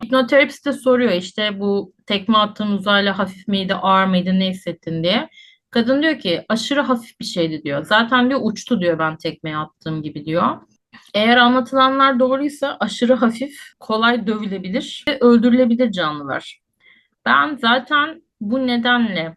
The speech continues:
insanları gece kaçırdıklarını düşünüyorum. Öteki durumda kişi bu varlıklara saldırabilir. Yine güvenlik amaçlı da ben kişiyi korkuttuklarını düşünüyorum.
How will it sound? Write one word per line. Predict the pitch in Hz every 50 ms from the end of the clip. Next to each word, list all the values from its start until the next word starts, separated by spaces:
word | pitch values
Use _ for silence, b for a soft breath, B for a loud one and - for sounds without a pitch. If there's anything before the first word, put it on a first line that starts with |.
| _ -
insanları | 202 196 196 - - 185 185 180 180 170 175
gece | 175 165 170 185 180 185 180 180
kaçırdıklarını | - 190 180 - - 170 160 165 - - 175 165 160 156
düşünüyorum. | 160 160 - - 165 156 151 147 139 139 160 - _ _ -
Öteki | 208 - - 220 226 269 254
durumda | 277 277 240 233 202 180 175 180 202 262 330 359 - -
kişi | - 233 - - - 262 247
bu | 262 240
varlıklara | 233 233 226 226 226 240 226 - 233 233 247 240
saldırabilir. | - - 208 196 190 185 190 180 175 165 147 - - - - - _ -
Yine | 208 220 240 254 254
güvenlik | 233 196 220 220 226 233 240 247 262 285 285 -
amaçlı | 254 240 247 247 262 247 - 262 240
da | 240 214
ben | 208 196 190 185 185
kişiyi | 190 - - - - 190 185 185
korkuttuklarını | - 196 185 180 185 180 - _ - _ - 180 175 170 165 160
düşünüyorum. | 165 - - - 175 165 160 160 165 180 233 233 -